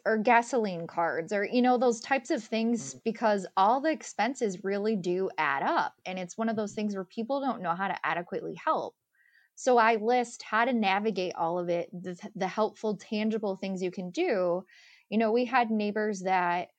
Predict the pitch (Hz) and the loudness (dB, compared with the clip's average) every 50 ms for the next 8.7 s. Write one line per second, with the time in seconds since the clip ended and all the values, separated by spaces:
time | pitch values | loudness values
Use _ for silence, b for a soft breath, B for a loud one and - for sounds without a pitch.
0 | _ _ _ _ _ - - - 226 220 208 202 196 180 170 185 160 - - - | _ _ _ _ _ -6 0 4 4 6 6 4 2 2 2 2 2 2 2 -2
1 | - 180 - - - - - - 190 202 220 247 233 214 202 208 233 233 220 220 | -6 -10 -14 -16 -16 -16 -14 -8 -4 0 2 4 4 2 2 0 -4 -6 -2 0
2 | 214 214 208 202 190 185 185 185 - - 190 185 180 180 175 180 180 180 185 175 | 0 0 2 4 4 4 4 2 0 -4 -6 -6 -4 -4 -4 -4 -4 -6 -8 -8
3 | 165 190 180 170 165 160 160 156 - - 170 180 180 180 175 - 175 180 175 180 | -6 -6 -4 -4 -4 -4 -4 -6 -6 -6 -4 -4 -4 -2 -2 -2 -4 -2 -2 -4
4 | 175 175 180 170 170 170 156 151 - - 190 196 202 - - 185 185 180 175 175 | -6 -6 -6 -6 -4 -4 -6 -4 -2 0 -2 -2 -2 -4 -4 -2 -2 0 0 0
5 | 175 - - - 175 165 165 165 170 165 165 170 170 165 160 - - - 185 180 | -2 -2 -4 -6 -6 -6 -6 -4 -4 -2 -2 -2 -2 -4 -6 -8 -10 -10 -6 -4
6 | 185 175 160 160 180 175 - - - 247 262 262 - - 220 214 196 196 196 190 | -4 -4 -4 -4 -6 -8 -8 -6 -4 -4 -2 -2 -4 -4 -4 -2 -2 -2 -2 -4
7 | - - 175 175 175 170 175 175 180 175 175 - - - 175 165 151 165 165 151 | -4 -6 -6 -4 -4 -2 -2 -2 -2 -2 -4 -4 -6 -4 -4 -4 -2 -2 -4 -4
8 | 139 - - - - - - - 139 - - - - | -4 -6 -6 -4 -4 -4 -6 -6 -6 -6 -6 -6 -6